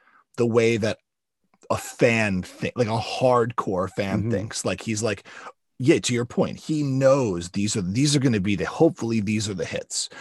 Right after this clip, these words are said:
Speaker 2: Yeah.
Speaker 1: And he knows what the deep cuts are. He,
Speaker 2: Mm-hmm.
Speaker 1: a-, and I think that's why, and I don't wanna call it an editing problem, but I feel that,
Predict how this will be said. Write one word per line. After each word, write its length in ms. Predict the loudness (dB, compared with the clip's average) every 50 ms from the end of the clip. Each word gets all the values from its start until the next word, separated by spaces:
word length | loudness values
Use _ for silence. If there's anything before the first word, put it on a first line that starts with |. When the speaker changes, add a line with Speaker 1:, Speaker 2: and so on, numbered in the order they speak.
| -14 -10 -8
Speaker 2:
Yeah. 140 | -8 -4 -2
Speaker 1:
And 340 | 0 2 2 2 2 0 -2 -4 -10 -20 -20 _ _ _ _
he 200 | -6 -2 0 2
knows 420 | 4 6 6 6 8 6 6 4
what 140 | 4 0 -2
the 60 | -4 -4
deep 240 | -2 -2 -2 -2
cuts 320 | -2 -4 -4 -4 -2 -2 -2
are. 320 | 0 0 -2 -2 -4 -8 -14 -20 _ _
He, 220 | -8 -2 -2 0 0
Speaker 2:
Mm-hmm. 180 | 0 -2 -2 -2
Speaker 1:
a-, 200 | -2 -2 0 0
and 120 | 2 2
I 60 | 2
think 300 | 2 2 2 2 2 4
that's 240 | 2 0 0 0 -4
why, 580 | -4 -2 0 2 4 4 4 4 4 2 2 -2 -6 -12 -10 -4
and 100 | 0 2
I 40 | 4
don't 100 | 4 6
wanna 140 | 4 4 2
call 240 | 4 4 6 6
it 120 | 6 4 0
an 60 | -2 -2
editing 360 | -4 -2 0 0 0 0 2
problem, 460 | 2 2 2 2 2 2 2 2 2
but 100 | 2 2
I 60 | 0 0
feel 320 | -2 2 4 6 6 6
that, 220 | 4 2 -2 -2